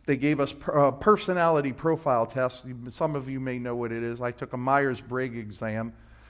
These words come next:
and it was about two hundred and twenty questions, and it kinda tells you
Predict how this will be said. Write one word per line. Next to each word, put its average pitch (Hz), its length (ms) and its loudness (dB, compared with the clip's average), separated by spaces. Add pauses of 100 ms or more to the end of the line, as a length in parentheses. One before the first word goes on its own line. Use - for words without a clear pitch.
(120)
and 123 240 -2
it 127 40 2
was 123 160 -2
about 123 240 2
two 175 120 -4
hundred 143 360 -2
and 120 100 -6
twenty 143 300 -4
questions, 123 680 -4
and 113 140 -4
it 110 120 -8
kinda 147 300 0
tells 143 360 -2
you 131 120 -8